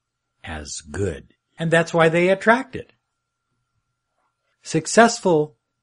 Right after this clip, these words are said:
co-creators set intentions.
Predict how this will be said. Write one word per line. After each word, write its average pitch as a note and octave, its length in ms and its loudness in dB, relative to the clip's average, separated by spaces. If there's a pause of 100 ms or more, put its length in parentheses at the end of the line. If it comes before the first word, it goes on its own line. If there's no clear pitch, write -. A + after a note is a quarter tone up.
(480)
co-creators A#2 1300 -2 (840)
set - 260 -12
intentions. G#2+ 840 -10